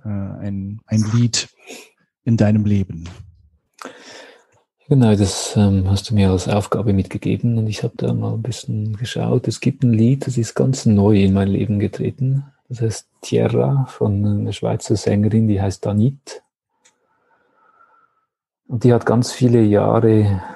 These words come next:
Speaker 2: hm, so mit indigenen, also
Speaker 1: Mhm.
Speaker 2: in der indigenen Kultur verbracht. Und mich berührt das jedes Mal,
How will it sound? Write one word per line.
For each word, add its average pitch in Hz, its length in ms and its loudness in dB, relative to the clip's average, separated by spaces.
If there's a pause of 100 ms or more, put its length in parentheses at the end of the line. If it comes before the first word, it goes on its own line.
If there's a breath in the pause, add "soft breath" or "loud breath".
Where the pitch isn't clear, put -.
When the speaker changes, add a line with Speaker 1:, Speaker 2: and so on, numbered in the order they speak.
(340 loud breath)
Speaker 2:
hm, 98 460 0
so - 160 -8
mit 107 200 -6
indigenen, 107 800 0 (380 loud breath)
also 131 240 -8 (720)
Speaker 1:
Mhm. 104 320 -16 (160)
Speaker 2:
in - 80 -6
der 113 100 4
indigenen 110 680 0 (160)
Kultur 117 480 -4
verbracht. - 760 -8 (1400 loud breath)
Und 117 120 0
mich 120 140 2
berührt 110 360 2
das 110 200 -2
jedes 123 440 -4
Mal, 127 520 -6